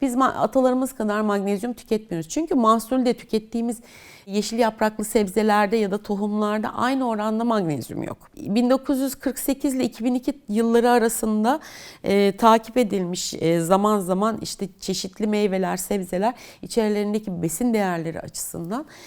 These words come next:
ve görülmüş ki, e, yaklaşık bu kırk yıla varan süreç içerisinde, e,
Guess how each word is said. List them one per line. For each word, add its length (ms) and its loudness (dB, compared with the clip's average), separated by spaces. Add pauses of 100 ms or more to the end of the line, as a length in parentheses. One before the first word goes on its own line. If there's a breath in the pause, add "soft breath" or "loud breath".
(180 loud breath)
ve 60 4
görülmüş 640 2
ki, 360 0 (320 loud breath)
e, 80 -2
yaklaşık 800 0
bu 220 2 (120)
kırk 240 -4
yıla 220 2
varan 260 4
süreç 380 -6
içerisinde, 720 -4 (500 loud breath)
e, 460 0